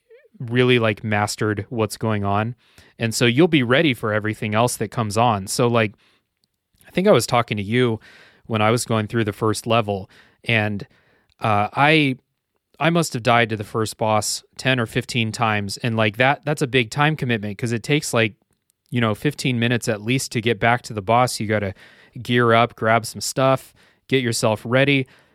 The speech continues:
I beat the first boss after so many tries, and then, like you said, it, it clicked, and I beat, I beat the next three bosses all in a row. Like, it was like a four or five hour play session where I didn't die at all 'cause it just clicked. I was ready.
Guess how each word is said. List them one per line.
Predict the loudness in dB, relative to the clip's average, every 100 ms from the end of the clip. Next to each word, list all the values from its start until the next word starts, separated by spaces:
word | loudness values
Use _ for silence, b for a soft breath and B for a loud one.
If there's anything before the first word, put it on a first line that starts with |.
| b b -6
I | -2
beat | 2 2 2
the |
first | 0 2 0 0
boss | 0 2 2 0
after | -4 -4 -4
so | -6 -4 -2 0
many | 0 -2
tries, | -2 2 2 2 -2 -4
and | -4 0
then, | 2 0
like | 0 0 0
you |
said, | 0 2 0 -2
it, | -10 -6
it | -8 -8
clicked, | -6 0 0 -2 -8
and | -2 0
I | 0
beat, | 0 0 -2 _ _ _ _ _ _ _ _ _ _ _
I | -4
beat | 0 0
the | 0
next | 2 0 -2 -8
three | -4 -2
bosses | 2 2 2 0 -2 0
all | 0 2
in | 2
a | 0
row. | 2 2 2 2
Like, | 0 2
it | 2
was | 0
like | -2 -2
a | -4
four | -4 -16 -8 -2 0 0
or | -2
five | 0 2 2 4
hour | 4 2
play | -2 -2 -2
session | 0 -4 -2 -2 0
where | 0
I |
didn't | 2 0 -2
die | -2 0 2
at | 2
all | 2 2
'cause | -2 -6
it | -6
just | -6 -6
clicked. | 0 0 0 -6
I | -4
was | -2
ready. | 2 2 0